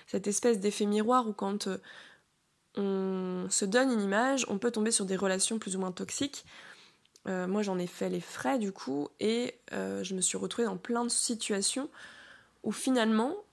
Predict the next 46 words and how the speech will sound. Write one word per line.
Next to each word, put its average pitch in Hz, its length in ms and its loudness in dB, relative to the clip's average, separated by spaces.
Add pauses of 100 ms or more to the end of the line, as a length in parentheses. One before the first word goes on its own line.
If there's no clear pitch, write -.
(100)
euh, 190 880 0
j'ai 180 540 -2
attiré 254 520 2
des 214 140 4
personnes 226 920 0
malveillantes, 220 880 2
toxiques, 214 420 -2
et 202 100 0
cetera, 196 460 -2 (560)
qui 220 140 -2
venaient, 233 460 4
en 196 100 2
fait, 254 400 0
euh, 185 240 0 (560)
un 202 140 2
peu 262 180 2
faire 202 280 -2 (100)
écho 226 500 2 (380)
avec 214 320 2
la 208 100 0
dissonance 233 640 2
qu'il - 160 -2
y 196 40 4
avait 196 200 2
à 220 100 4
l'intérieur 196 500 -2
de 196 120 -2
moi, 226 280 4
hein, 185 120 -2
finalement, 196 480 -2
entre 185 340 -6
ce - 100 -4
que 190 140 -4
je 180 140 -2
montrais 208 580 0
et 190 40 2
mes 190 260 2
actes, 247 260 0
et, - 340 -4
et 208 60 -4
certainement 254 440 0
mes 202 300 2
actes 233 360 2
ou 208 40 -2
mon 196 100 0
non-verbal, 202 640 2